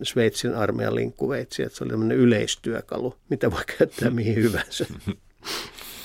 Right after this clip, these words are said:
Ja, ja sit, no sitten, sitten nämä kulttuurit jatkuu ja kehittyy ja tulee Mustierin kulttuuria,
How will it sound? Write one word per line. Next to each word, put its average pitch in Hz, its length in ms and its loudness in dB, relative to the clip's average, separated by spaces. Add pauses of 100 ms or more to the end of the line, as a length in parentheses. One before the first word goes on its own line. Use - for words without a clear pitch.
Ja, 131 320 -4
ja 127 120 -4
sit, - 240 -2 (100)
no 139 160 6
sitten, - 420 0
sitten - 380 -2
nämä 131 200 4 (160)
kulttuurit 139 560 6
jatkuu 135 440 6
ja 123 100 6
kehittyy 120 600 4
ja 113 100 4
tulee 127 300 4
Mustierin 120 720 4
kulttuuria, 120 720 2